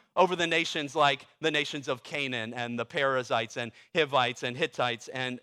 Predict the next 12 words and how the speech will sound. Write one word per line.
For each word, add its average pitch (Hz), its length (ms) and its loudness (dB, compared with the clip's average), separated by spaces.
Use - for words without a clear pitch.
Jebusites. 127 800 -2
But 147 140 0
when 208 160 0
they 170 120 2
came 262 420 0
to 165 80 -6
Genesis 202 540 0
thirty-four, 185 760 0
they 165 100 2
would 240 200 2
have 254 120 4
faced 180 560 0